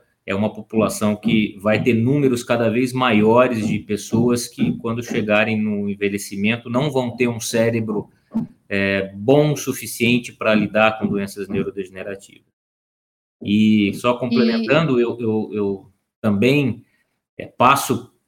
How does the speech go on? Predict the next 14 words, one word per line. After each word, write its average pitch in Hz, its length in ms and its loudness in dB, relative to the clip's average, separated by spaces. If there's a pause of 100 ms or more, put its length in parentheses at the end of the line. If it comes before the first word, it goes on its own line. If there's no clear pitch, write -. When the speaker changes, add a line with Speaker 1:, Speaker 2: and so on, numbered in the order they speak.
(160)
Speaker 1:
e 92 320 -12
vivencio 107 540 0
na 110 120 0
pele 139 440 2
esse 107 200 -4
desmonte 110 720 -2
como, 95 1080 -2 (180)
é, 90 240 -16 (160)
pesquisador 110 760 8
na 113 100 0
Unicamp, 117 680 0
funcionário 110 720 0
da 104 80 0
Unicamp. 127 480 -6